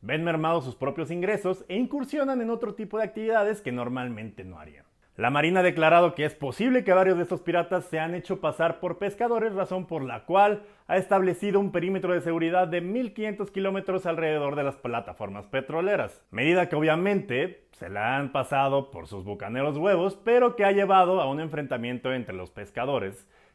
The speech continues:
que ellos reclaman que es culpabilizarlos de un problema mucho mayor. Pero por otra parte, no es descabellado que ante la crisis algunos de ellos se inicien en el mundo de la piratería. La propia Cámara Mexicana de la Industria del Transporte Marítimo, cameitram,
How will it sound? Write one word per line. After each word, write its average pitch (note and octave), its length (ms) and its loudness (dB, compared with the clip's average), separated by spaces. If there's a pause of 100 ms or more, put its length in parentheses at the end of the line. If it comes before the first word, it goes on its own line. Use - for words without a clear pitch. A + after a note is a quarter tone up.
que A#3+ 160 6
ellos A3 180 4
reclaman G3+ 600 2
que G#2+ 160 -10
es A#2+ 100 -6
culpabilizarlos D#3 880 0
de E3 60 -4
un E3 100 -6
problema F3 460 -2
mucho F#3+ 400 -6
mayor. G3 420 -4 (160)
Pero A2 220 -2
por C3+ 120 -2
otra F#3+ 300 -2
parte, F#3 520 0
no F#2+ 180 -10
es C3 80 -4
descabellado E3 760 4
que G2 120 -10
ante F#2+ 200 -8
la G2+ 200 -6
crisis A3 360 0
algunos F3+ 360 0
de G3 100 4
ellos F#3 280 2
se C3 100 -4
inicien D#3+ 500 -2
en C#3+ 120 -4
el C3 120 -2
mundo D3+ 320 -4
de A#2 80 -2
la G2+ 160 -6
piratería. E2 500 -14 (460)
La A#2 200 -2
propia G3 320 6
Cámara F3+ 320 2
Mexicana E3+ 500 -2
de C3 100 2
la G#2+ 100 -4
Industria C3+ 340 0
del C3+ 100 2
Transporte C3+ 480 -2
Marítimo, D#3+ 640 -2
cameitram, C3 760 -4